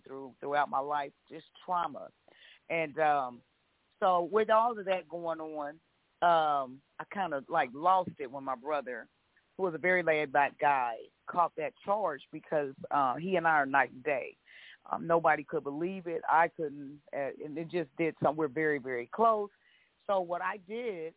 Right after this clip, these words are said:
um, it was an insurance, uh, lady that was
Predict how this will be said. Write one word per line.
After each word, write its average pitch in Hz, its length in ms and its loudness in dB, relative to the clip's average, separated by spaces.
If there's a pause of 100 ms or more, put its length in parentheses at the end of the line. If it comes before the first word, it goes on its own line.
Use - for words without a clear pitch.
um, 147 540 -8 (540)
it 180 80 -2
was 170 120 -10
an 165 120 -6
insurance, 214 520 -6 (340)
uh, 147 140 2
lady 147 380 0
that 135 340 0 (680)
was 156 160 -2